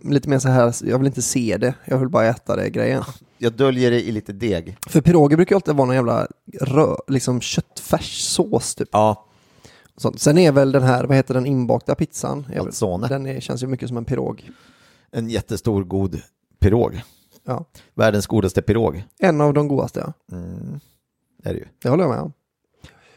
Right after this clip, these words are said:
Speaker 1: Det finns säkert piroger vi har missat också.
Speaker 2: Ja, ja, ja.
Speaker 1: För att
Speaker 2: Skriv in till oss med, eh,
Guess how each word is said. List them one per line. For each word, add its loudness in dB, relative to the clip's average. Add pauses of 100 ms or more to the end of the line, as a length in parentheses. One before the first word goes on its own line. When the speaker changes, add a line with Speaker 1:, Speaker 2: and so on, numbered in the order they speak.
(120)
Speaker 1:
Det 0
finns 2
säkert 0
piroger 4
vi 0
har 0
missat -4
också. -12 (200)
Speaker 2:
Ja, 2
ja, -2
ja. -4 (120)
Speaker 1:
För 0
att 4
Speaker 2:
Skriv 4
in 0
till 0
oss -2
med, 2
eh, -6